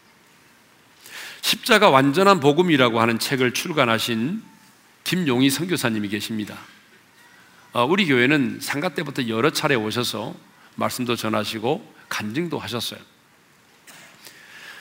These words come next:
여러분, 이 김용희 선교사님이 태어날 때 술집 사장의 아들로 태어났어요.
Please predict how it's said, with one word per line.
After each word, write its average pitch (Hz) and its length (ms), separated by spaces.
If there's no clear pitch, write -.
여러분, 233 240
이 208 140
김용희 196 380
선교사님이 135 1040
태어날 190 420
때 135 360
술집 269 440
사장의 175 400
아들로 120 240
태어났어요. - 500